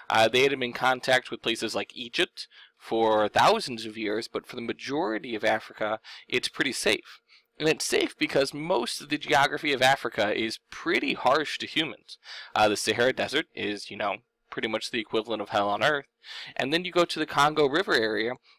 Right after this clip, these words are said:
where you have massive jungles and rainforests. We don't have the ability to move up and down rivers as well during this time period, uh, at least prior to this time period, and pretty much everything in Africa is designed to kill you,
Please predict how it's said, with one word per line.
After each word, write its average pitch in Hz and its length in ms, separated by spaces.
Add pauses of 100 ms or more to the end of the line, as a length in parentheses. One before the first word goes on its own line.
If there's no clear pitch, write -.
(100)
where 147 600 (260)
you 170 140
have 160 80
massive 156 420
jungles 135 440
and 123 80
rainforests. - 640 (1080)
We 139 180
don't 160 280
have 139 320
the 147 140
ability 131 440
to - 120
move 127 180
up 117 160
and 120 160
down 120 320
rivers 110 380
as 147 180
well 147 220
during 151 260
this 147 300
time 139 340
period, 143 440 (440)
uh, 104 220
at 107 80
least 113 200
prior 143 300
to 131 120
this 110 140
time 110 280
period, 123 320 (320)
and 175 260
pretty 311 180
much 339 220
everything 175 560
in 170 160
Africa 147 500
is 139 120
designed 131 480
to 110 60
kill - 340
you, - 220